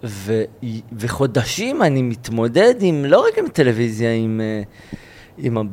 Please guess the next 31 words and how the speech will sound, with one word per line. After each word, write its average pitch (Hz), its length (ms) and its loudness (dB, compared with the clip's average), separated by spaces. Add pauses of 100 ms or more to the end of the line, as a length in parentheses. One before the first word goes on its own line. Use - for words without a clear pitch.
עם 120 220 -2
בטן 127 560 2
מתהפכת, 123 760 -2
עם 101 320 -8 (260)
חרדות 104 600 -2
קיומיות, 247 640 0
אני, 120 220 -2 (140)
אתה, 104 180 -12 (1040)
"אה, 180 380 4
בואנה, 185 580 2
יפים 156 500 0
הציורים." 160 600 -4
בואנה, 151 180 -8
אני 110 100 -8
מוכר 104 280 -12
ציורים 311 500 -10
ב-, 320 240 -10
ב-, 302 220 -10
באלפי 294 280 -12
שקלים, 440 520 -2
כאילו, 214 320 4
על, 370 260 -2
על 233 160 2
הנייר. 247 500 0 (580)
הכל 226 240 2
מגניב, 151 400 2
אבל 123 200 2
לא, 240 160 4
יש 208 160 -2
לי 160 120 2
בור 123 500 4